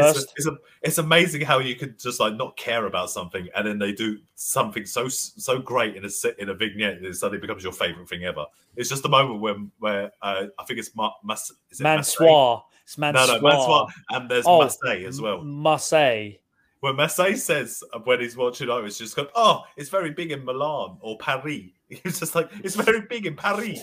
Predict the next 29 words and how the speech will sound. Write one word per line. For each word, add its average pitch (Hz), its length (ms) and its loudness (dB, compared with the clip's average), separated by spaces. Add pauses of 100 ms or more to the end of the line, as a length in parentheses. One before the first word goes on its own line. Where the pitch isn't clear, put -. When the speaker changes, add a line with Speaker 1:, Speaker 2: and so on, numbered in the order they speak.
(220)
Speaker 2:
<laughs> - 460 -20
Speaker 1:
No, 151 160 6 (260)
Mansoir, 160 720 6
Mansoir 156 320 0
Speaker 2:
Brilliant. 165 280 6
Speaker 1:
makes 131 200 -6
me 131 60 -2
laugh 123 120 0
'cause 131 200 -4
a 135 40 0
lot 156 200 2
of 143 100 -8
his 147 160 -4
stuff, 131 140 -2
he 123 40 -6
doesn't 165 280 0
say 170 320 4
a 160 40 6
lot. 139 240 6
It's, 135 300 -4
uh, 143 180 -2
it's, 147 220 -4
it's 143 160 -6
the 135 140 0
physical 135 640 0
comedy. 143 640 4 (600)
Like, 151 200 6
Speaker 2:
Mm. 113 220 -10 (180)
Speaker 1:
um, 147 360 4